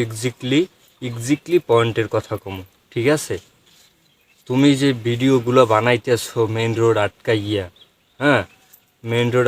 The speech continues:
আটকাইয়া যে ভিডিওগুলো বানাইতেছো, তুমি কি জানো তুমি কত বড় অন্যায় করতেছো? তুমি কুত্তা লইয়া ভিডিও বানাইয়া, কুত্তা ছাড়িয়ে দিয়ে মাইয়া গো পিছনে ঢুকিয়ে ভিডিও বানানো শুরু করছো,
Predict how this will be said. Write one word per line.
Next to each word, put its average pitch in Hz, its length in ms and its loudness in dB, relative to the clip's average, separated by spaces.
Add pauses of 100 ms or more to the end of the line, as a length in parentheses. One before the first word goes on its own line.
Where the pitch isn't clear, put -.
আটকাইয়া 123 460 0
যে 120 80 2 (180)
ভিডিওগুলো 120 540 0 (180)
বানাইতেছো, 110 680 -2 (1000)
তুমি 127 220 -2
কি 139 180 -6
জানো 139 200 4 (100)
তুমি 120 160 -2 (120)
কত 117 160 -2 (140)
বড় 117 220 4
অন্যায় 120 300 -2
করতেছো? 117 460 -2 (1600)
তুমি 143 160 0 (100)
কুত্তা 165 380 -2
লইয়া 156 220 4 (100)
ভিডিও 131 200 2 (100)
বানাইয়া, 101 420 0 (800)
কুত্তা 143 320 -6
ছাড়িয়ে 123 360 -2
দিয়ে 123 140 0 (100)
মাইয়া 113 320 2
গো 117 140 -2
পিছনে 113 320 -4 (380)
ঢুকিয়ে 123 420 -8
ভিডিও 120 260 2
বানানো 107 300 -2
শুরু 107 240 -6
করছো, 95 260 -10